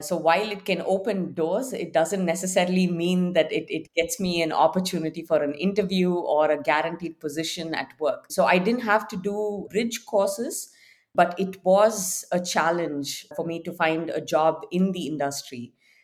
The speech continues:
I was actually thinking about coming back to India. I didn't have any plans to work in Europe because I knew the challenge it was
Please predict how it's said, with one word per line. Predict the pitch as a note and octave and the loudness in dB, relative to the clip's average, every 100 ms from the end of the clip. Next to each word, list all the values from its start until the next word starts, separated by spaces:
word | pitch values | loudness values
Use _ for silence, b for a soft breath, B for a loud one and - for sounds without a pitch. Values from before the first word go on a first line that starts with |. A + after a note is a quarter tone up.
| - | -2
I | D#3+ | 0
was | F3+ F3 | 0 0
actually | C3 D#3+ - G3 F#3+ | 0 -2 -4 -6 -6
thinking | F#3+ F#3 F#3 | -6 -4 -2
about | F3+ D#3+ D#3+ D#3+ | 2 4 2 0
coming | E3+ E3+ F3 D#3+ | -6 -4 -6 -2
back | D3+ E3 | -2 -2
to | - D#3 | -6 -6
India. | E3 F3+ F3 E3+ D#3 | -4 -2 0 0 -2
I | D3+ | -4
didn't | E3+ F3+ | -6 -4
have | D#3+ D#3+ | -2 -2
any | D#3 D#3+ D#3+ D#3 _ _ _ - | -4 -4 -6 -8 _ _ _ -2
plans | F3 F3+ F#3 - | 0 2 0 -2
to | F#3 | -6
work | D#3 D#3+ E3+ E3+ - - | 0 2 2 0 -10 -2
in | F3+ F#3+ | 0 2
Europe | D3+ E3 G3 A3+ | 2 2 4 0
because | F3+ F3 D#3+ | -2 -6 -2
I | D3+ | -2
knew | D#3 E3 F3+ G3+ G#3+ A3 F#3 | -2 -2 0 0 0 -2 -2
the | F3 D#3+ | -2 -2
challenge | - E3 F3 G#3+ C4 C4 | -2 0 0 -2 -2 -4
it | F#3+ F3 - | -4 -10 -4
was | D#3+ G3 C4 | -2 -2 -4